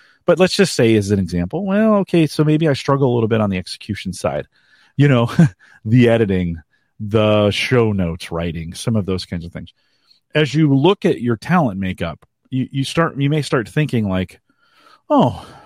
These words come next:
okay, well, that makes sense." Like, uh,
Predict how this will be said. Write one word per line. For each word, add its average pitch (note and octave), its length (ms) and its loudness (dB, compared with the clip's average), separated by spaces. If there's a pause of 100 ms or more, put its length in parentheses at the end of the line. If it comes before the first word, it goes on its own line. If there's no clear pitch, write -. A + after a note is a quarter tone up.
(120)
okay, B3 240 2
well, D#3 100 6
that F#3 160 2
makes - 240 0
sense." - 600 -6
Like, C#3 240 0
uh, B2 500 2